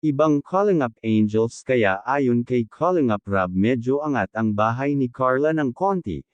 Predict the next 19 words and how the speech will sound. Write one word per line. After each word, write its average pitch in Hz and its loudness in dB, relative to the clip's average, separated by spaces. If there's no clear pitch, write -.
pero 170 2
sa - -6
kabuuan 127 0
ayon 131 0
kay 110 -2
Calling 101 0
Up - -6
Rab 95 -2
pare-parehas 101 -2
pa 107 -2
rin 107 0
ang 104 0
design 107 -2
ng 113 2
lahat 107 -4
ng 117 -2
kanilang 107 0
mga 110 0
pabahay, 92 -4